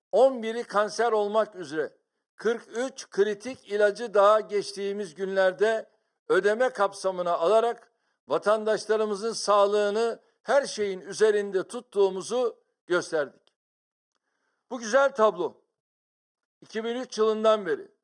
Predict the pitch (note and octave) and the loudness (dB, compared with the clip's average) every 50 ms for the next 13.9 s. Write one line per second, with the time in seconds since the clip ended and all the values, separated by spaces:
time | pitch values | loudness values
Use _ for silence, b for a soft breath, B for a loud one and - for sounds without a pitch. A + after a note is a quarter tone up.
0 | _ _ _ _ _ _ _ _ _ _ - E3 D#3 - G#3+ A#3+ C4 C#4 C4+ B3+ | _ _ _ _ _ _ _ _ _ _ -4 -4 0 0 0 2 4 4 4 4
1 | G3+ - G#3 G#3+ A3 G#3+ G3+ G3 G#3+ A3 G3+ G3+ G3+ - A3+ A3+ G#3+ G#3 F#3+ - | 2 0 -2 -2 2 4 4 4 6 6 4 4 2 0 -4 -4 -4 -6 -4 -4
2 | G3 G#3 G3 F#3+ G#3 G3+ G3+ G#3 F#3 - - - - _ _ _ _ _ _ _ | -4 -4 -2 -2 -2 -2 -2 -2 -6 -8 -12 -18 -20 _ _ _ _ _ _ _
3 | _ _ _ - - F3+ G3 F3+ - G#3+ B3 C4+ C4 G#3+ G3+ G#3+ A3 A3 G#3+ G#3+ | _ _ _ -6 -2 -2 -2 0 0 2 2 2 2 0 2 2 4 4 2 0
4 | G#3+ A3+ - - G3 G3 - D#3+ F#3+ G#3 G3+ G3+ G3 G3+ G3 F#3+ G3 A3+ A3+ G3+ | -2 -8 -4 -2 -2 0 2 2 0 2 2 4 4 2 2 2 0 0 0 0
5 | D#3 - _ _ _ _ _ _ _ C#3 F3 E3+ - E3 F3 E3 C3+ D#3+ - - | -2 -12 _ _ _ _ _ _ _ -2 -2 -2 -2 -8 -10 -8 -8 -10 -10 -10
6 | - - A#2 F#2+ - _ _ _ _ _ _ _ _ _ _ _ _ _ _ _ | -12 -16 -18 -20 -20 _ _ _ _ _ _ _ _ _ _ _ _ _ _ _
7 | _ _ _ _ _ _ A#3+ C#4 C#4+ C4 A#3 - - A3 A3 G#3+ G#3 G3+ F#3 D#3 | _ _ _ _ _ _ 0 2 4 4 2 2 -2 -2 0 2 2 0 0 -2
8 | C3 G2+ _ _ _ _ _ _ _ _ _ _ _ _ _ - G3+ B3 B3+ B3 | -6 -12 _ _ _ _ _ _ _ _ _ _ _ _ _ 2 2 2 2 0
9 | A#3 B3+ B3+ A#3+ G#3+ G#3+ A#3+ C4 C4 B3 A#3 A3+ F#3+ A#3+ A3+ A3 A3 A3 G#3+ F#3+ | -6 -6 -4 -4 -2 0 0 0 0 -2 -6 -6 -6 -4 -2 0 2 2 0 -2
10 | - - - - _ _ _ _ _ _ _ _ _ _ _ _ _ _ _ _ | -4 -10 -16 -20 _ _ _ _ _ _ _ _ _ _ _ _ _ _ _ _
11 | _ _ _ _ - - F3+ F#3+ - - A#3 C4 A#3+ A3 A3 A3+ A3+ A3+ A3+ A#3 | _ _ _ _ -6 -6 -6 -4 -2 0 0 0 0 0 0 2 2 2 2 -2
12 | A#3 - _ - G3+ G#3 G#3+ G#3 A3 G#3+ G#3 G3+ G3+ - G#3 F#3+ - - G#3 A3+ | -8 -10 _ -6 -6 -4 0 0 2 2 2 0 -2 -4 -4 -4 -4 -4 -6 -8
13 | G#3 - - F#3 G3 G3 G3+ G3+ F#3+ - - G#3+ A3+ G#3 F3 C#3 G#2 - | -8 -4 0 2 2 2 2 0 -2 -4 -8 -6 -4 -4 -4 -4 -4 -8